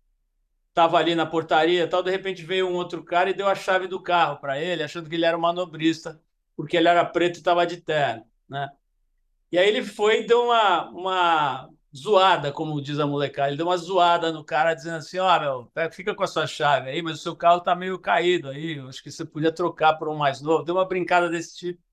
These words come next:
Aí o cara percebeu a gafe, ficou pedindo desculpa, então ele falou, "Ó,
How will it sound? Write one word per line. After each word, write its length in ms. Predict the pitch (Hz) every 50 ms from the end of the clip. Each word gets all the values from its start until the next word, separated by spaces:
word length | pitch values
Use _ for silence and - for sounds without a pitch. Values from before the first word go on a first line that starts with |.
| _ _ _ _ _ _ _ _ _ _ _ -
Aí 120 | 147 160
o 40 | 165
cara 200 | 175 190 190 190
percebeu 680 | 190 - 196 180 180 - 208 190 156 143 175 175 185
a 80 | 180 160
gafe, 580 | 143 147 151 156 165 165 151 139 - - -
ficou 180 | - - 160 156
pedindo 280 | - 147 156 160 160
desculpa, 520 | 156 135 - - _ - 151 160 156 147 127
então 160 | 117 - 160
ele 80 | 165 156
falou, 180 | 175 190 190
"Ó, 220 | 190 170 - -